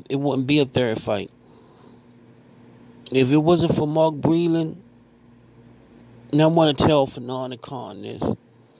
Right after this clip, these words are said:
is it wasn't for Mark Breland, it wouldn't be a third fight. Deontay Wilder would be dead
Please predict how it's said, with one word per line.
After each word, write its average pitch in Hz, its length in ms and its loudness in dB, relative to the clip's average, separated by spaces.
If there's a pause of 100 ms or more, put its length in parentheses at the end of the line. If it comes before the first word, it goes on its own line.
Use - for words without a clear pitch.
(340)
is 127 200 -6
it 131 100 -4
wasn't 147 320 -2
for 135 160 -6
Mark 139 240 2
Breland, 131 540 -2 (320)
it 110 100 -4
wouldn't 113 380 -4
be 113 100 -4
a 110 80 -2
third 101 320 -4
fight. 101 340 -6 (1040)
Deontay 113 420 0
Wilder 113 300 -4
would 101 220 -12
be 98 100 -16
dead 95 480 -16